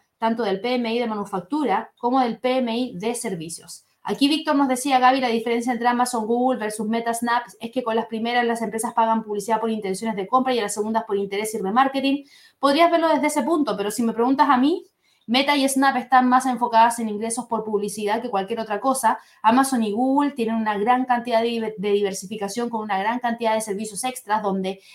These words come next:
la, el servicio en la nube de Amazon Web Services y también el servicio de la nube de Google Cloud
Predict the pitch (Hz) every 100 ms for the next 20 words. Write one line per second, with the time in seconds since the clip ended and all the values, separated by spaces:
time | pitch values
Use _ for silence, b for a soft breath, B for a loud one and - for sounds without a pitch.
0 | B 185 185 190 180 - 190 190 190 269
1 | 285 233 254 269 190 190 196 214 233 226
2 | 214 208 208 269 254 196 190 196 - b
3 | b b 233 247 262 262 220 220 240 226
4 | 185 196 214 196 226 240 190 208 240 202
5 | 190 220 220 208 214 262 233